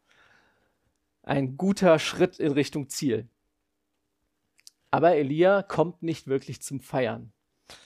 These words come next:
Nein, er bekommt Probleme mit Isebel, der Frau des Königs Ahab, äh, eine glühende Vertreterin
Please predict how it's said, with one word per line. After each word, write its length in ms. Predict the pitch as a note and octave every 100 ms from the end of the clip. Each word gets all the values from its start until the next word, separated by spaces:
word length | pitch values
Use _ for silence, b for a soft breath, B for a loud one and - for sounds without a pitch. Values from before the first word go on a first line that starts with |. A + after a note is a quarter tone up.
| b b b b b b _
Nein, 420 | C#3+ D3 E3+ G#3+ -
er 180 | C#3 D3+
bekommt 580 | F3 - D#3 A3 - -
Probleme 800 | - B2 C3+ D3+ F#3 G3 G3 B2+
mit 240 | D3 D3+
Isebel, 640 | E3 C#3+ D#3 C#3+ A#2 - - _
der 100 | C#3
Frau 320 | C3 - D3 F3
des 180 | D#3
Königs 520 | - E3+ D#3 F#3+ - -
Ahab, 440 | A#2+ C3+ C3 - - _ _
äh, 40 | -
eine 420 | B2 A#2+ A#2 C#3
glühende 340 | C3+ F3 F#3
Vertreterin 880 | D#3 D3+ - D3+ F3 F3+ D#3 F3+ F3+